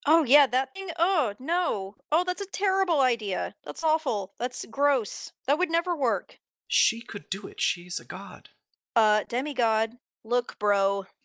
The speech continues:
Speaker 1: She's going to gently place her hand on his shoulder and kinda give him a smirky look. You know, I've been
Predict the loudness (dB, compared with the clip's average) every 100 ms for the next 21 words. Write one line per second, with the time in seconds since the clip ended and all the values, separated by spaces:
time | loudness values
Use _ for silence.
0 | _ -8 -6 -4 -2 -2 -2 -6 -6 -2
1 | -2 -2 -6 -4 -4 -2 -4 -6 -4 -6
2 | -4 -6 -6 -6 -6 -4 -2 -2 -2 -4
3 | -4 -2 -2 -2 -2 -2 -4 -2 -4 -2
4 | -4 -4 -4 0 0 -2 -8 _ _ 0
5 | 2 4 4 2 0 -2 0 -2 -2 -8